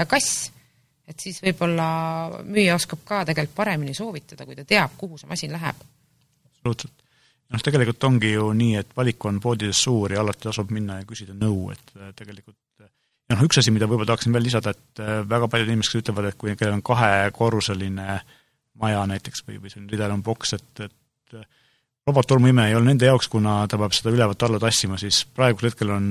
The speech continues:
Speaker 2: juhtunud nii, et robottolmuimejate hinnad on läinud piisavalt heaks, et ostetakse igale korrusele oma robot. Et, äh, töötab väga hästi ja siis on ka see oht, et kui on suur, suurem pind, et ei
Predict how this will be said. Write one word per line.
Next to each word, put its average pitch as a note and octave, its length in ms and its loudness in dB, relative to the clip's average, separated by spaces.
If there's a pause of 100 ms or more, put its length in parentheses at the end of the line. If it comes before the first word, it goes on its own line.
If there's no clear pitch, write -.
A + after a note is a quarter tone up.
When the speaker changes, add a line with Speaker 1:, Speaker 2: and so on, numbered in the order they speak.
(140)
Speaker 2:
juhtunud G#2+ 400 -2
nii, A2+ 160 2
et - 160 -8
robottolmuimejate A2 560 0
hinnad G#2+ 280 2
on G2 200 -2
läinud G#2 360 0
piisavalt G2 640 -6
heaks, G#2+ 340 -2
et G#2+ 160 -8
ostetakse G2+ 420 -8
igale G2 240 -2
korrusele G2+ 320 -2
oma G2 160 -2
robot. G2 240 -10
Et, - 1300 -20
äh, G2+ 400 -20 (320)
töötab G#2 300 -2
väga A2 140 2
hästi G#2 200 -2
ja - 80 -2
siis A2+ 160 2
on G#2 80 -2
ka G#2+ 80 2
see A#2+ 160 6
oht, - 180 2
et G#2 100 -8
kui G#2+ 120 2
on - 80 0
suur, A#2 240 4 (420)
suurem C3 360 6
pind, B2+ 340 8
et - 320 -6
ei G#2 320 2